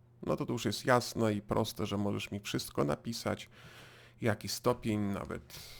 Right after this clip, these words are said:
e, jakie masz schorzenie, bo ja później cię zweryfikuję, czy masz jednokrotny odpis na P F, na pefron, czy, e, wielokrotny.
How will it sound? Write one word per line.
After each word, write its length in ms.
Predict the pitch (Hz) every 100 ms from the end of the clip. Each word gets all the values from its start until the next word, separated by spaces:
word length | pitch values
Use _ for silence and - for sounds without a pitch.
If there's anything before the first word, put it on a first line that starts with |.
| - -
e, 40 | - 92 - - - 120 - -
jakie 360 | 135 117 - 104
masz 200 | 98 -
schorzenie, 520 | - 104 127 120 101
bo 100 | 98
ja 80 | 98
później 260 | 110 104
cię 120 | 101
zweryfikuję, 760 | 101 101 104 101 101 - 120 104
czy 180 | - 95
masz 360 | 90 - - - - - - -
jednokrotny 640 | - 95 98 123 147 - 139
odpis 380 | 127 - 117 120
na 80 |
P 200 | 110 110
F, 140 | 107 110 101 101 - -
na 180 | 107
pefron, 580 | - 107 - 113 101 98
czy, 500 | - 92 95 90 82 - - - - - - -
e, 160 | 101
wielokrotny. 880 | 104 107 92 - 120 120 - 113